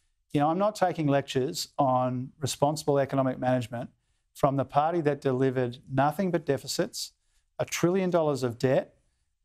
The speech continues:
uh, and had absolutely no savings in their last budget. You know, we are turning things around. There has been an historic turnaround in the budget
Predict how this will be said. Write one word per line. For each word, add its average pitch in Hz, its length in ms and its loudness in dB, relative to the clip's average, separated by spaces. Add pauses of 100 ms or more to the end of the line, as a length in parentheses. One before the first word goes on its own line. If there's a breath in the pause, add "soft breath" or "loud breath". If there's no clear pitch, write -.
uh, 131 400 2
and 139 160 0
had 143 260 0
absolutely 160 680 0
no 139 260 2
savings 143 560 0
in 127 120 0
their 131 140 2
last 135 360 0
budget. 135 420 0 (140)
You 156 100 2
know, 139 100 2
we 175 220 2
are 185 120 0
turning 160 380 0
things 151 260 0
around. 123 420 0 (600)
There 170 180 2
has 185 200 -2
been 156 160 0
an 139 120 0
historic 165 520 0
turnaround 139 540 0
in 127 100 0
the 120 80 -2
budget 131 480 0